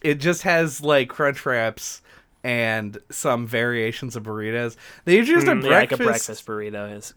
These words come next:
Speaker 2: classic.
Speaker 1: It is
Speaker 2: Yeah.
Speaker 1: classic. Uh, a case, they have a quesadilla, a breakfast quesadilla,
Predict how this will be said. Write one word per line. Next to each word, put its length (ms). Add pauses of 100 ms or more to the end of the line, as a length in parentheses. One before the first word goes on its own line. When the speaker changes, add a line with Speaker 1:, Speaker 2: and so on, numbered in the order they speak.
Speaker 2:
classic. 500
Speaker 1:
It 140
is 100
Speaker 2:
Yeah. 60
Speaker 1:
classic. 580 (400)
Uh, 480
a 60
case, 320
they 160
have 160
a 40
quesadilla, 800
a 40
breakfast 400
quesadilla, 680